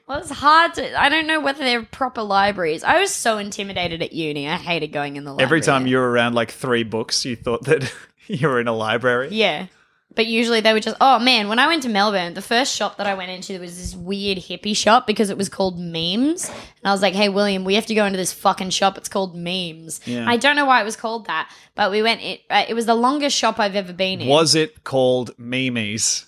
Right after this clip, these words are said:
Speaker 1: It was called Memes.
Speaker 2: Sure. And was Mimi behind the counter?
Speaker 1: I mean, sure, but that doesn't have anything to do with the name of the shop.
Speaker 2: All right.
Speaker 1: The name of the shop was Memes.
Speaker 2: Okay. I'm sorry, I misspoke.
Speaker 1: What's your fucking problem?
Speaker 2: <laughs>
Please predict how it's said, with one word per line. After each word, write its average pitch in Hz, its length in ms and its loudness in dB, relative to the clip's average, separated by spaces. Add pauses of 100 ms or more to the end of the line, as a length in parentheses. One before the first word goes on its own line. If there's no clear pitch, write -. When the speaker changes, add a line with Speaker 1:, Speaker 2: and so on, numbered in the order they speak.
(640)
Speaker 1:
It 214 60 -4
was 220 80 -2
called 302 240 0
Memes. 240 720 0
Speaker 2:
Sure. 120 580 2
And 135 160 0
was 127 220 0
Mimi 147 440 -2
behind 120 380 -4
the 117 60 -4
counter? 110 480 -8 (920)
Speaker 1:
I - 60 -10
mean, 240 160 0
sure, 240 400 4
but 185 120 -4
that 220 120 2
doesn't 233 160 -2
have 202 140 -2
anything 208 380 -4
to 170 60 -10
do 180 120 -4
with 175 100 -6
the 175 60 -8
name 180 180 -4
of 170 60 -8
the 156 80 -6
shop. - 500 0
Speaker 2:
All 117 140 -6
right. 110 200 -10 (280)
Speaker 1:
The 196 100 -4
name 226 160 2
of 202 60 0
the 190 40 2
shop 208 160 2
was 214 140 0
Memes. 202 720 0
Speaker 2:
Okay. 127 320 -2 (1200)
I'm 139 120 -4
sorry, 135 300 0
I 127 40 -2
misspoke. 143 340 -6
Speaker 1:
What's - 160 -2
your 160 120 4
fucking - 580 -4
problem? - 400 -4
Speaker 2:
<laughs> - 100 2